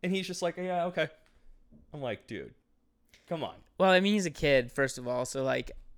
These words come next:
Speaker 2: I don't know. It's just, like, I thought it was hilarious. Obviously, like, that was the main crux of the show.
Speaker 1: Yeah.
Speaker 2: I don't think, like, a-, any of it was supposed to be, like, realistic in terms of, like, the love and stuff like that.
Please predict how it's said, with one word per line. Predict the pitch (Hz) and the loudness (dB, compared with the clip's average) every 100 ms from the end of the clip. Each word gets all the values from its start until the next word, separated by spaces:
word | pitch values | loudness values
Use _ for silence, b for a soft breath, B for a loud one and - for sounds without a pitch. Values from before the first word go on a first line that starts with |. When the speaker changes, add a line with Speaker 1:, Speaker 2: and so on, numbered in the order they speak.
| - - - - | -18 -18 -4 4
Speaker 2:
I | 208 | 4
don't | 165 | 4
know. | 143 | 4
It's | 165 | 2
just, | 208 220 | 2 4
like, | 185 - | 4 4
I | 143 | 2
thought | 156 190 | 4 4
it | |
was | 160 | 4
hilarious. | 151 139 135 135 135 135 127 - | 2 2 4 4 4 2 -2 -6
Obviously, | 127 131 139 135 139 139 | -2 0 0 -2 0 0
like, | 131 123 | 0 -2
that | 127 | -2
was | 131 | -2
the | 131 | -6
main | 127 127 131 127 127 | -8 -6 -6 -8 -10
crux | - 127 123 | -6 -6 -6
of | 127 | -8
the | 131 | -8
show. | - - 127 131 131 135 B | -8 -8 -8 -6 -8 -10 B
Speaker 1:
Yeah. | 117 104 117 | -6 -2 0
Speaker 2:
I | |
don't | 160 151 | -2 -2
think, | 147 135 | -6 -4
like, | 135 127 - | -4 -4 -8
a-, | 101 - _ - | -18 -20 _ -8
any | 147 143 | -4 -4
of | 135 | -2
it | 131 | -4
was | 131 | -4
supposed | - 135 127 | -6 -6 -6
to | 135 | -6
be, | 135 | -6
like, | 127 127 | -6 -6
realistic | 131 131 131 123 - 127 | -6 -4 -6 -8 -8 -8
in | 135 | -8
terms | 135 131 131 | -8 -6 -4
of, | |
like, | 127 123 | -2 -4
the | 131 | -4
love | 127 127 127 131 | -4 -2 -2 -4
and | 127 | -8
stuff | - 127 | -6 -6
like | 135 123 | -8 -10
that. | 127 127 127 | -8 -6 -8